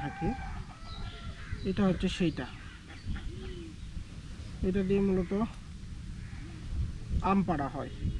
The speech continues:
বা অন্যান্য ফল গাছ থেকে, যেমন লিচু বা ছোট, ছোট যে সকল ফলগুলো, জাম্বুরা বা আরও অনেক কিছু, বলতে গেলে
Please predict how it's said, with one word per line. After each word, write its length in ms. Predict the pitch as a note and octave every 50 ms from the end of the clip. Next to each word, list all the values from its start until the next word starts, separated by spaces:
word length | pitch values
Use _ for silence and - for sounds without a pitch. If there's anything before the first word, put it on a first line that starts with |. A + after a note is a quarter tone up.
| - -
বা 60 | F3+ F3+ F#3+
অন্যান্য 300 | G3 F#3+ F#3+ F#3+ F#3 F#3 F#3+ F#3 -
ফল 180 | - F#3 F3 F3 E3+ D#3+
গাছ 140 | D#3 D#3 - - -
থেকে, 160 | E3+ D#3 D#3+ D3+
যেমন 180 | D3 D3+ D3+ D3+ D3 D3
লিচু 360 | D3 D3+ C#3+ - - - D3+ D3+ C#3+ C#3+ C#3+ - - - - -
বা 80 | - C#3 - -
ছোট, 180 | - G3+ F#3+ F#3+ F#3 F3+ E3+ - - - - - - - - - - - -
ছোট 180 | - G#3 G3 F3 G3 F#3+ F3+
যে 60 | E3+ E3+ D#3+ -
সকল 180 | F3 D#3+ D#3+ D3+ D3
ফলগুলো, 360 | - D3+ C#3+ C#3+ C#3 C#3+ C#3 C3+ C3+ C3+
জাম্বুরা 460 | C#3+ C#3 C3+ C3+ C3+ C#3+ C#3 C3+ C#3 C#3 C3+ -
বা 100 | C3+ C3 B2 B2+ - - - - - - - - - - - - - - - - - - - - - - - - - - -
আরও 120 | A3 F#3+ F#3 F3
অনেক 140 | E3 E3 D#3 -
কিছু, 220 | - C#3+ - - C3+ B2 - - - - - - - - - - - -
বলতে 160 | E3+ E3 E3+ E3+
গেলে 120 | F3 E3+